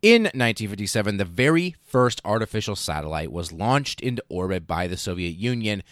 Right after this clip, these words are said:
a little satellite by the name of Sputnik. This came as a complete and utter bewilderment and shock to the American public, feeling like, "Oh my God,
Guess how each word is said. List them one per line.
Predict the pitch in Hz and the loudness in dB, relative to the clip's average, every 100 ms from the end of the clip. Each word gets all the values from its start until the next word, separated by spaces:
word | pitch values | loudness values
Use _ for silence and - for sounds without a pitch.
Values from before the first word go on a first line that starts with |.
| - _ _ _ _ | -20 _ _ _ _
a | 117 | -2
little | 139 156 196 | 2 4 4
satellite | 190 139 117 107 107 | 6 6 6 6 4
by | 85 107 | 2 0
the | |
name | 104 107 107 | 2 2 0
of | 101 | -2
Sputnik. | - - - 127 87 80 _ - _ _ _ _ _ _ _ _ | -4 -6 -2 -2 -2 -14 _ -20 _ _ _ _ _ _ _ _
This | - 131 175 - | -2 2 2 0
came | 147 131 131 131 | 0 2 2 0
as | 107 110 98 | -2 -2 -2
a | 101 | -6
complete | 98 - - 117 147 | -8 -12 -4 -2 0
and | 123 - | -4 -4
utter | 110 110 101 - _ _ _ _ - | -2 0 -2 -4 _ _ _ _ -6
bewilderment | 113 95 113 151 135 131 123 | -4 -2 2 4 4 0 -4
and | 101 95 | -6 -8
shock | - 127 123 117 | -4 2 4 2
to | 117 | -4
the | 113 | -2
American | 104 101 98 101 90 | 0 0 0 -2 -6
public, | 135 151 123 107 - _ _ _ _ _ | 2 2 4 -2 -4 _ _ _ _ _
feeling | - 131 127 123 120 | -8 0 2 4 4
like, | 104 98 - | 4 2 -2
"Oh | 98 101 | 0 2
my | 98 92 | 0 0
God, | 117 113 104 95 | 4 6 4 2